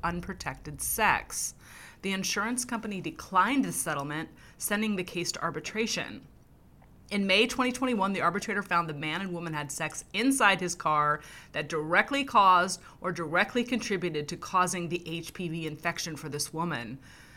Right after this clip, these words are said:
The man was found liable for not disclosing his infection status, and the woman was awarded five point two million for damages and injuries to be paid by Geico.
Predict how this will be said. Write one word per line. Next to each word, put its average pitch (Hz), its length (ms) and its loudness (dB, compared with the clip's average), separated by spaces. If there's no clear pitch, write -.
The 190 60 -2
man 190 240 2
was 233 180 2
found 214 280 2
liable 175 420 4
for 170 160 -4
not 160 380 2
disclosing 220 560 2
his 190 160 0
infection 175 500 -2
status, 160 520 0
and 175 120 -4
the 170 80 -2
woman 226 320 0
was 208 140 0
awarded 175 340 0
five 160 300 2
point 165 200 -6
two 170 140 -4
million 151 300 -4
for 160 100 -6
damages 147 480 -6
and - 140 -8
injuries 220 500 2
to 190 100 -6
be 202 120 -4
paid 160 240 -4
by 147 160 -2
Geico. 160 680 -2